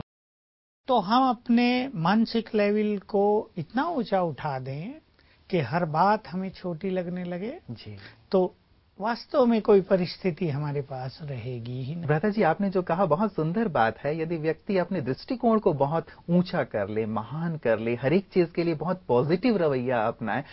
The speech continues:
Speaker 2: तो सचमुच समस्याएं बहुत छोटी-छोटी लगेंगी और जो चीज छोटी होती है, वो खेल की तरह हो जाती है। एक छोटी सी चींटी को नष्ट करना किसी हाथी के लिए बहुत, अ, सामान्य सी बात है,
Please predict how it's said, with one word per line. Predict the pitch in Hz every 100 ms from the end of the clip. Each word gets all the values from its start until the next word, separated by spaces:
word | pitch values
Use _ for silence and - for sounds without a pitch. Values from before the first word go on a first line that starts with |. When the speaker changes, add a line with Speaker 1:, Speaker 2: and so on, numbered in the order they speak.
| -
Speaker 2:
तो | 175
सचमुच | 202 220 233 190
समस्याएं | - 139 135 - 185
बहुत | 165 185 -
छोटी-छोटी | 160 - 240 214 196
लगेंगी | 190 156 151 151 170 - - 156
और |
जो | 147 175
चीज | 180 202 -
छोटी | 170 165 226
होती | 196 165 160 143
है, | 139 175 - -
वो | 190
खेल | - 208 208
की | 190
तरह | 147 120 123
हो | 127
जाती | 110 110 -
है। | 135
एक | 143 -
छोटी | 151 143
सी | 139 156
चींटी | - 151 151 180
को | 180 165 135
नष्ट | 139 147 - -
करना | 147 139 131 131 135 - -
किसी | 151 143
हाथी | 127 120 -
के | 131 135
लिए | 123 123
बहुत, | 117 120 147 131 -
अ, | 110 101 107
सामान्य | - 131 170 196 160
सी | 123 120
बात | 101 98 101
है, | - 101